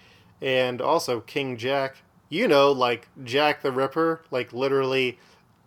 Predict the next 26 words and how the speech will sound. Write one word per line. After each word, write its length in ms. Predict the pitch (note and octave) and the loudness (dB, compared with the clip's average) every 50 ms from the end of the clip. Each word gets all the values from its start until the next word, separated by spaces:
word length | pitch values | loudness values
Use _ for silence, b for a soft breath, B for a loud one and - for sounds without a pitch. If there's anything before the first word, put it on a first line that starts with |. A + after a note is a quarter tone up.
| _ | _
any 420 | E3 D3+ D3+ D3+ D3 D3 C#3 C#3 C3 | 0 0 2 2 0 0 0 -2 -4
Victorian 600 | A#2 A#2 C3 B2+ - - - C#3 C3 C3 B2+ A#2 | -6 -8 -10 -10 -8 -8 -6 -6 -4 -4 -6 -6
tale 200 | - C3+ C3 B2 | -6 -6 -6 -4
that 120 | B2+ A#2 | -4 -4
has 160 | B2+ B2 A2+ | -4 -6 -6
a 40 | A#2 | -8
character 360 | - - C3+ B2+ C3 - C3 | -6 -6 -6 -6 -6 -8 -10
named 340 | B2 A#2+ A#2+ A#2+ A2+ G#2+ G#2+ G#2+ | -8 -8 -8 -8 -10 -12 -16 -20
Jack, 460 | - - - C3 B2+ B2+ C3 B2+ - | -18 -8 -6 -4 -2 -2 -4 -6 -8
because 240 | - A#2+ - B2 A#2 | -10 -12 -10 -8 -8
of 140 | A#2 A2 - | -8 -8 -8
course 220 | - C3 C3 A#2+ | -6 -6 -6 -6
he's 100 | A#2 A#2 | -8 -8
going 160 | A#2 B2+ B2+ B2 | -8 -8 -6 -6
to 40 | |
be 160 | B2 B2+ B2 A#2 | -4 -4 -4 -4
the 120 | A#2 A#2+ | -6 -6
goddamn 500 | G#2+ B2 A#2+ A#2+ A#2+ B2 B2 A#2+ A#2+ A#2 | -4 -4 -4 -4 -4 -2 -4 -4 -4 -4
Jack 280 | A2+ B2 B2 B2 - - | -4 -4 -4 -4 -6 -8
the 60 | B2+ | -8
Ripper, 380 | B2 B2 A#2+ - C#3 C3 C3+ B B B B B B B B B B | -8 -6 -6 -6 -6 -6 -6 B B B B B B B B B B
he's 280 | B - D3+ D3+ D3+ C#3+ | B -4 -2 -2 -2 -2
behind 420 | C#3 C#3 B2+ B2 C3 C3+ C3 B2 | -2 -4 -4 -2 -2 -4 -2 -2
all 160 | B2+ B2 B2 A#2 | -2 -2 -2 -2
these 220 | A#2+ A2+ G#2+ - | -4 -6 -8 -8
kidnappings. 840 | - - D#3+ C#3 B2 B2+ B2+ B2 B2 - C3 B2 B2 B2+ B2+ - - | -4 -4 -4 -4 -2 -4 -4 -4 -4 -4 -6 -6 -6 -10 -12 -14 -16